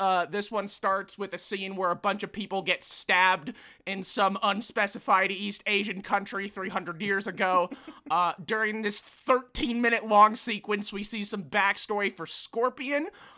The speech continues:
uh, that will not be relevant for most of the movie. So, Cole Young is an M M A guy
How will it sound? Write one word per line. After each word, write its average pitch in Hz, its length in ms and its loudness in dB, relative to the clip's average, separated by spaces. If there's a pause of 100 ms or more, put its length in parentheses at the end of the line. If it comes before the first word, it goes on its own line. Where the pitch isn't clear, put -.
uh, 196 180 6
that 180 180 -6
will 220 140 4
not 220 300 4
be 247 80 0
relevant 214 480 4
for 196 100 0
most 202 480 2
of 170 120 -6
the 190 60 -8
movie. 131 480 -8 (560)
So, 262 600 6 (1300)
Cole 349 320 0
Young 220 420 4 (640)
is 226 180 0
an 214 100 -2
M 233 180 6
M 226 120 4
A 285 160 8
guy 202 480 6